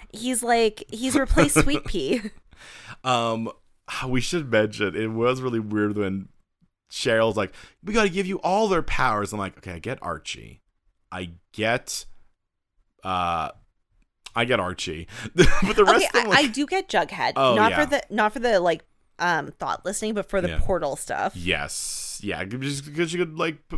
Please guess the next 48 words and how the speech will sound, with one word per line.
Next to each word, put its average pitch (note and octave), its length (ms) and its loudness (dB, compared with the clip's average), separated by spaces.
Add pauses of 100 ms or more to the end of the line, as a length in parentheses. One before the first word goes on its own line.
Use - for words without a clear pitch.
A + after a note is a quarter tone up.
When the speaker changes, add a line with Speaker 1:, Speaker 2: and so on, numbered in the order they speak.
(120)
Speaker 2:
put - 160 4
more F3 140 -4
fire, D3+ 340 6
put - 140 4
a - 20 0
portal D3+ 260 2
in D3+ 60 -4
the D3 80 -2
sun G2 380 -2
and F#2 160 -10
fire C3+ 280 2
Speaker 1:
I G#2+ 60 -2
Speaker 2:
out. F2+ 140 -6
Speaker 1:
kind C#4+ 580 -2
of C#4+ 80 -6
get C#4 180 -2
Veronica. D#3 840 -2 (360)
Speaker 2:
<sighs> - 40 -2 (360)
Well, C3 140 2
I C3+ 60 6
mean, D3 80 8
Speaker 1:
Mostly C4 220 6
Speaker 2:
she E4 60 2
Speaker 1:
for - 100 4
the - 80 6
Speaker 2:
has F3+ 100 0
to - 60 8
be - 40 4
Speaker 1:
poison G#3+ 280 2
Speaker 2:
there. F#3+ 80 -4
Speaker 1:
resistance. E3 880 -4 (320)
Speaker 2:
Yeah, G#2+ 960 -6
but D#3+ 100 -2
it's D3 80 -2
a, C#3 180 -8
it's D3+ 160 -6
a D#3+ 40 -8
comet. G2 640 -2 (180)
Comets B2 320 -4
aren't F#2+ 160 -4
noted F#2 260 -4
for F#2 80 -10
their E2+ 120 -10
poison. F2+ 580 -2 (560)
Speaker 1:
Fire's C3+ 460 -6
like E3 120 -10
a F3 60 -14
poison. G3 680 -8